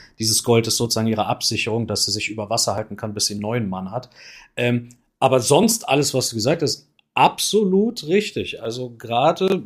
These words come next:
sicherlich auch in westlichen Kulturen, aber ich sag mal grad bei uns, wobei, du kennst uns, wir sind da auch ziemlich gemischt.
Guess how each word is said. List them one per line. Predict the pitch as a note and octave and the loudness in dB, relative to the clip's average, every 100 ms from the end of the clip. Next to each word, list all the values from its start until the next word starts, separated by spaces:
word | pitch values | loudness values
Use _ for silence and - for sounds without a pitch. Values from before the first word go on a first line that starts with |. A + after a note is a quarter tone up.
| G#2+ | -6
sicherlich | G#2 A2+ - A#3+ G3+ F#3 - | -2 0 2 2 2 2 4
auch | D3 D3+ D3 | 4 4 0
in | C3+ B2+ B2 A#2 A2+ | -4 -2 -2 -6 -8
westlichen | G2+ A#2+ - D#3 C#3+ | -6 -4 -6 -10 -12
Kulturen, | D3 D3 D3 D3 D#3+ | -12 -14 -10 -10 -8
aber | B2+ A2 A2+ - - - - | -8 -6 -8 -10 -20 -20 -18
ich | - - | -16 -10
sag | G2 | -8
mal | G#2 | -8
grad | G2+ G#2 G#2 - - - _ _ | -4 -4 -4 -8 -20 -20 _ _
bei | - G2+ | -6 -2
uns, | G#2 B2+ C3 C3 | 4 6 6 2
wobei, | G2 F#2+ F#2 | -2 -4 -6
du | F#2 F#2+ | -10 -14
kennst | - G2 F#2+ | -8 -8 -8
uns, | F#2+ | -10
wir | F#2 | -12
sind | F#2 | -12
da | F2+ | -10
auch | F2+ G#2 | -8 -8
ziemlich | A2 G#2 | -8 -10
gemischt. | - F#2 A#2+ | -12 -10 -10